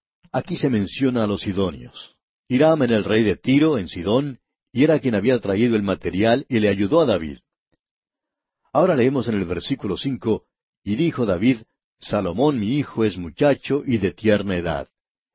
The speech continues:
Y en realidad, él era muy jovencito. Sigamos avanzando. "Y la casa que se ha de edificar a Jehová ha de ser magnífica por excelencia". Ahora, notemos el lenguaje que usa David.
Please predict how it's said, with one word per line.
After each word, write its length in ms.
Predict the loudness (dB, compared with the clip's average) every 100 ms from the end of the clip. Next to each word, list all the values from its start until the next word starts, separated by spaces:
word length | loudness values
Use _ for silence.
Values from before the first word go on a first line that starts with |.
| _
Y 100 | 0
en 60 | 0
realidad, 420 | 2 2 2 0 _ _
él 160 | -2
era 160 | 0 0
muy 140 | -2
jovencito. 640 | -6 -4 -4 -2 -6 -6 -8
Sigamos 380 | -2 -2 -2 -2
avanzando. 560 | -2 -2 -4 -6 -18 _ _ -20 -8
"Y 140 | 4 6
la 120 | 6
casa 460 | 4 2 4 0 0
que 160 | -2
se 200 | -2 0
ha 140 | 2 4
de 120 | 2
edificar 500 | 2 -4 -6 -4 -2
a 80 | -4
Jehová 480 | -6 -4 -2 -2 -4 _ _ _
ha 160 | 0
de 140 | 0 -2
ser 240 | 0 0
magnífica 720 | 0 -4 -2 -2 -2 -2 -2
por 160 | 0 -2
excelencia". 680 | -2 -2 0 0 -4 -12 -14 _ _ _ _ _ -4
Ahora, 220 | -2 -2
notemos 420 | -2 0 0 0
el 80 | -2
lenguaje 500 | -2 0 -2 -2 -6
que 140 | -2
usa 280 | -4 -2 -4
David. 360 | -4 -6 -10